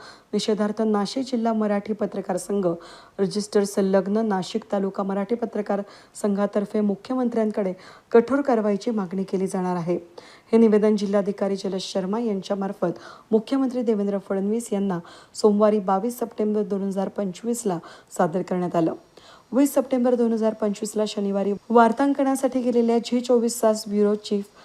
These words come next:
योगेश खरे, साम टीव्हीचे ब्युरो चीफ अभिजित सोनवणे आणि पुढारी न्यूजचे ब्युरो चीफ किरण ताजने यांच्यावर पार्किंगवर कार्यरत गुंड प्रवृत्तीच्या व्यक्तींनी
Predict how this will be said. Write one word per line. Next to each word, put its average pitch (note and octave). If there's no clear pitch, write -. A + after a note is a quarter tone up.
योगेश G3
खरे, G3+
साम G3+
टीव्हीचे G#3
ब्युरो G3
चीफ F#3+
अभिजित F#3
सोनवणे F#3+
आणि A3+
पुढारी A#3
न्यूजचे B3
ब्युरो G#3+
चीफ G#3+
किरण G3
ताजने G3
यांच्यावर G#3+
पार्किंगवर A#3+
कार्यरत G3+
गुंड G#3
प्रवृत्तीच्या G#3+
व्यक्तींनी F#3+